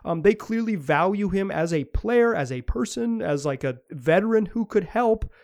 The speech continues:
that he will give them real consideration. It doesn't, to me, like, like I said, I've screwed up this Ingles stuff a bunch, so, um, take this with a grain of salt, but this is my hon-, just honest opinion.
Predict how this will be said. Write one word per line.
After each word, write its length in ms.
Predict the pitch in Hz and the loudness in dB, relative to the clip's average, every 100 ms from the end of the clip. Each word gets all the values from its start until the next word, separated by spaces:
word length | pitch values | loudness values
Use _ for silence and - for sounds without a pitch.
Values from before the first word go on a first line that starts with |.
| _ _ - | _ _ -2
that 160 | 226 - | -2 2
he 160 | 269 | 0
will 100 | 269 | 0
give 240 | 202 240 214 | -2 -6 -4
them 160 | 214 | 0
real 140 | 214 202 | 2 0
consideration. 760 | 196 180 165 147 - - - _ _ _ _ _ _ _ _ _ _ _ - | -2 -6 -6 -4 -6 -10 -18 _ _ _ _ _ _ _ _ _ _ _ 2
It 120 | 403 | 4
doesn't, 440 | 415 277 - - | 4 0 -6 -6
to 100 | - | -2
me, 300 | 269 277 285 233 | 0 2 0 -2
like, 280 | 180 156 _ _ _ _ _ _ _ _ - | -4 -4 _ _ _ _ _ _ _ _ 0
like 140 | 196 | 2
I 20 | |
said, 140 | 160 147 | 2 0
I've 120 | 156 | 0
screwed 240 | - 190 | -2 2
up 140 | 165 - | 2 2
this 140 | 143 | -2
Ingles 200 | 147 139 | -2 -4
stuff 200 | - 123 | -6 -8
a 20 | |
bunch, 320 | 113 113 - - | -8 -12 -12 -10
so, 400 | - 127 123 135 | -6 -4 -4 -4
um, 320 | 123 120 117 - _ _ _ _ - _ _ - | -4 -6 -10 -16 _ _ _ _ -20 _ _ -4
take 180 | - 196 | 0 2
this 160 | 190 190 | 2 0
with 120 | 156 | 0
a 20 | |
grain 160 | 160 147 | 2 0
of 80 | |
salt, 260 | - 127 131 | -2 -6 -2
but 160 | 156 - - - _ _ _ _ _ _ - | -4 -6 -20 -20 _ _ _ _ _ _ -12
this 180 | 202 196 | -6 0
is 80 | |
my 140 | 190 147 | 2 2
hon-, 160 | 160 | -2
just 160 | 143 127 | -6 -10
honest 280 | 117 123 - | -8 -8 -8
opinion. 400 | 127 139 117 | -4 -4 -6